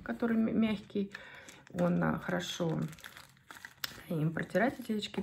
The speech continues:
И в такой коробочке они идут. Так что рекомендую по такой цене. Я думаю, что очки всегда дополнительные, э, пригодятся. Ну и очень много туалетных вод в этом каталоге.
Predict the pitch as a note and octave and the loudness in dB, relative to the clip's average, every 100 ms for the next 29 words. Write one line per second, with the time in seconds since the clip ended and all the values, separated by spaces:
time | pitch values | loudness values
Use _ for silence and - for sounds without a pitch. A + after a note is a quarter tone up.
0 | G3 - - E3+ G3 F#3 F3 D#3+ - - | -2 -2 0 0 2 2 0 -2 -4 0
1 | E3 E3+ A3+ G4+ - - - - - - | 2 4 4 0 -4 -16 -16 -14 -14 -14
2 | - - - - F#3+ F#3+ - F#3+ F#3 F3 | -16 -8 -6 4 4 4 0 4 6 6
3 | F3+ F3 F#3 F#3+ F#3+ A#3 C4+ A3+ F#3 F3+ | 4 4 4 8 8 8 6 6 4 0
4 | - - - G3 F#3+ F#3 F#3+ - F#3+ G#3 | -8 -10 0 2 2 4 4 4 4 6
5 | A3+ G3+ F3+ F#3 F#3 F#3 - F3+ F3 - | 6 6 4 4 2 0 0 -2 -2 -10
6 | - - - F3 - - G3+ - F#3 E3+ | -12 -8 -2 0 0 -2 -2 -2 0 4
7 | F3+ F#3 F#3 F#3+ - - - - - - | 6 4 2 -2 -10 -16 -20 -20 -18 -16
8 | - - - - - E3 E3 E3+ F3 F#3+ | -16 -16 -14 -10 -8 -6 -2 2 4 6
9 | G3+ - F3+ - F3 E3+ - - - - | 4 2 2 4 4 2 -2 -8 -6 -6
10 | - - - - - - - F3+ F#3 F3+ | -8 -16 -14 -10 -8 -4 0 8 8 10
11 | F3 C3 - - - - - - - - | 8 8 2 -6 -8 -10 -16 -14 -10 8
12 | A#3 B3+ A3+ A3+ B3 - A3 A3 G#3+ G3 | 10 10 10 10 10 8 6 6 8 8
13 | G3 G3+ F#3+ - B3 C4+ G3+ F3+ F3+ - | 10 8 4 6 6 6 4 2 -2 0
14 | E3+ F3 E3+ E3+ E3+ | 4 4 4 2 -2